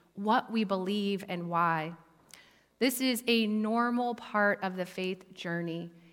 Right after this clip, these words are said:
Even the earliest believers experienced this. We hear about it in John chapter six, verses fifty-one through fifty-six.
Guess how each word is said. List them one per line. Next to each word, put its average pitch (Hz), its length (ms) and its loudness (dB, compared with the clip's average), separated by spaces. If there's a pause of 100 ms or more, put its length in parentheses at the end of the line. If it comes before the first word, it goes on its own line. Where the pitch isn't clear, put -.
Even 254 360 2
the 233 180 6
earliest 233 600 2
believers 196 920 0
experienced 180 840 -6
this. 165 440 -8 (480)
We 220 120 2
hear 233 220 4
about 214 300 8
it 220 180 4
in 208 140 -2
John 208 440 6
chapter 202 380 2
six, - 720 -2
verses 196 440 0
fifty-one 214 580 0
through 196 180 -4
fifty-six. - 1000 -6